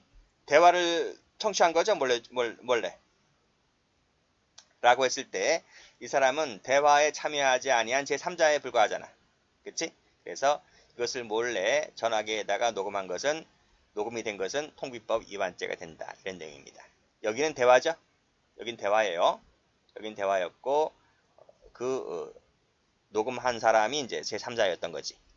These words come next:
그런데 앞에 가보시면 우당탕탕 퐁탕은 대화가 아닌 겁니다. 대화가 아닌 것이라서 통비법 위반죄가 되지 않-,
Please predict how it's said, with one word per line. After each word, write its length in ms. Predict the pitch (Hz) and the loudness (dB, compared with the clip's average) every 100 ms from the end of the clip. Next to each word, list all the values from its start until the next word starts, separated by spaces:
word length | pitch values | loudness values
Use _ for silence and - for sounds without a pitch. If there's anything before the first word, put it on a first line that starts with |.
| _ _ _ - | _ _ _ -10
그런데 260 | 107 123 | -4 0
앞에 260 | 120 - 123 | -2 -2 -2
가보시면 760 | 120 110 110 117 143 160 165 _ _ _ - _ - | 0 -2 -6 -2 0 0 -4 _ _ _ -20 _ -2
우당탕탕 540 | 165 156 160 160 170 | 4 4 4 -4 -6
퐁탕은 420 | 156 139 135 143 139 | -6 2 4 4 6
대화가 260 | 123 123 | 6 6
아닌 160 | 104 110 | 4 0
겁니다. 420 | 113 87 92 - - _ | -4 -2 -2 -2 -6 _
대화가 280 | - 101 98 | -6 -2 -2
아닌 120 | 90 | -4
것이라서 520 | 90 90 95 82 110 113 | -8 -10 -8 -6 -4 -6
통비법 340 | 135 110 107 | -6 -8 -8
위반죄가 380 | 98 90 92 92 | -6 -8 -6 -8
되지 260 | 92 82 | -8 -8
않-, 220 | 85 80 | -8 -10